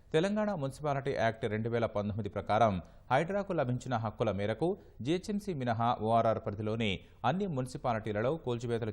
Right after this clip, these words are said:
చేస్తున్నట్లు తెలిపారు. మణికొండ మున్సిపాలిటీలోని అనుహర్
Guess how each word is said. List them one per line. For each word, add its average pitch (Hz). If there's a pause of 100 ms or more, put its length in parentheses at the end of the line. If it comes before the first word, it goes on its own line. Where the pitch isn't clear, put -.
చేస్తున్నట్లు 107
తెలిపారు. 95 (360)
మణికొండ 190
మున్సిపాలిటీలోని 131 (120)
అనుహర్ 117